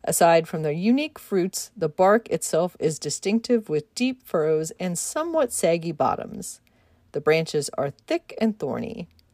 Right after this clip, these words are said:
The leaves are small, oval, and turn yellow in the fall. It prefers to grow in full sun and is hardy to zones four through nine. It's not picky about soil type and is drought tolerant once established.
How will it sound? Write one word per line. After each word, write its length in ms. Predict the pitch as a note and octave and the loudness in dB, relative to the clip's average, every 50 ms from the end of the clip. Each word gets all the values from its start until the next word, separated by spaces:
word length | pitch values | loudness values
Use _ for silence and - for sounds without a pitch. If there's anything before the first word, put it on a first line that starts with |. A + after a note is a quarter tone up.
| _ _ _ _ _ _ _ | _ _ _ _ _ _ _
The 80 | D#3 | -2
leaves 320 | D#3+ D3+ E3 E3 E3 D#3+ - | 0 0 0 -2 -2 -2 -2
are 80 | C#3 | -2
small, 560 | C#3+ - - - A3 A3 A#3 A#3 A#3+ A#3 - - | -2 -2 -2 2 6 8 8 8 8 6 4 2
oval, 460 | - F3 E3+ E3 E3+ F3 F3+ F3 - - | 2 2 2 2 0 0 0 0 -2 -2
and 380 | - B3 C#4 D4+ D4 C#4+ D4 C#4+ - _ _ | -2 -2 0 0 -2 -4 -4 -8 -14 _ _
turn 240 | - - G#3 E3+ E3 | -6 -4 -4 -4 0
yellow 360 | D#3 D3+ D3 C#3+ D3 C#3+ - | 0 2 2 2 2 0 0
in 160 | - - D3+ | -2 -4 -6
the 60 | D3 | -6
fall. 460 | - - - C#3+ C#3 B2 - - D3+ - _ _ _ _ _ _ _ _ _ _ _ _ _ _ _ _ _ _ | -8 -4 0 0 2 0 0 -4 -10 -16 _ _ _ _ _ _ _ _ _ _ _ _ _ _ _ _ _ _
It 180 | - A#3+ A#3 - | 0 0 0 0
prefers 440 | - F3+ - - F3 F3+ F#3 G#3 - | 0 -4 -2 0 2 2 2 2 0
to 120 | - G3 | -2 -2
grow 380 | E3 D3+ C#3 C3+ C3+ C#3+ D#3 - - | 0 2 2 2 2 0 -2 -4 -6
in 140 | - D#3 D#3 | -8 -8 -8
full 260 | - - A3+ A#3+ D4 | 0 2 4 4 4
sun 440 | C#4 - - F3+ D3 C#3+ D3+ E3 E3+ - _ _ _ _ _ _ | 2 -2 -4 -4 -4 -4 -4 -6 -8 -10 _ _ _ _ _ _
and 120 | - D#4+ E4+ | -2 0 0
is 120 | E4+ D#4+ | 0 -2
hardy 340 | - - D4+ D4 C#4+ C4+ B3 | 0 2 4 4 4 2 2
to 140 | - - G3+ | 0 0 0
zones 340 | F3 E3+ D#3+ D3+ D3+ - | 0 0 -2 -2 -4 -8
four 500 | - - - A3+ G#3+ G#3+ G#3 A3+ A#3 A3+ - _ _ | -10 -2 2 4 4 6 6 4 2 0 -6 _ _
through 200 | - F#3+ F3+ E3+ | -6 -4 -4 -2
nine. 520 | D#3+ C#3 B2+ B2 - - - - - F#3 - _ _ _ _ - - - - _ _ - | -2 -2 -4 -4 -4 -6 -10 -12 -14 -16 -16 _ _ _ _ -20 -20 -20 -20 _ _ -6
It's 260 | - C4 - - - | -4 -4 -4 -4 -6
not 360 | C#4 D#4 F#4 G4+ F#4 - - | 0 4 4 4 4 2 -2
picky 420 | - F#3 E3 - - D3 C#3 C#3 - | -6 -6 -6 -6 -8 -8 -8 -6 -6
about 380 | - - D3 D3 C3 A#2 D#3+ | -4 -2 0 0 0 0 -2
soil 280 | - - A3+ G#3+ A3+ A3+ | -2 0 2 2 2 0
type 360 | A3 - A3+ G3+ G3 G3+ - - - | -2 -2 -2 -2 -2 -4 -8 -8 -8
and 120 | F3+ F3 | -6 -4
is 140 | D#3 D#3 D3+ | -4 -6 -6
drought 400 | - - - G3+ A3 A#3+ A#3+ - | -6 0 4 4 4 4 2 -2
tolerant 560 | - - E3 D3 D3 C#3+ C#3+ D3+ D3 - - _ | -2 0 0 0 0 0 -2 -4 -6 -10 -14 _
once 340 | G3 G#3 A3+ A#3+ A#3 A#3 - | 0 2 4 4 2 0 -2
established. 800 | D3 - - F#3 - - B3 A#3+ - - - - - - - - | -6 -6 -4 -2 0 0 0 -2 -6 -10 -12 -12 -12 -14 -16 -20